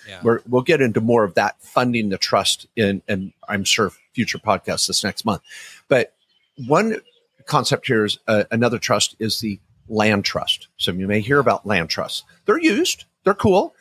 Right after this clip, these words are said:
Speaker 2: They're for a real estate transaction where I wanna avoid a due on sale clause, maybe create some seasoning. And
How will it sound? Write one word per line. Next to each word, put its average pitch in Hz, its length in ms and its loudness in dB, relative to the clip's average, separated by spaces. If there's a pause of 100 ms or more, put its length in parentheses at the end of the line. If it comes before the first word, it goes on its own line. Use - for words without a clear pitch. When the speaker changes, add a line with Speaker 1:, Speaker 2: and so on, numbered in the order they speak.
(220)
Speaker 2:
They're 143 160 4
for 190 320 2 (260)
a 131 60 4
real 131 260 0
estate 160 280 0
transaction 127 800 0
where 107 120 2
I 101 40 4
wanna 117 180 2
avoid 117 260 0
a 107 60 -2
due 110 240 -2
on 113 120 0
sale 113 300 0
clause, 107 640 0
maybe 107 260 -6 (140)
create 117 300 -4
some 113 180 0
seasoning. 107 800 0
And 85 140 -10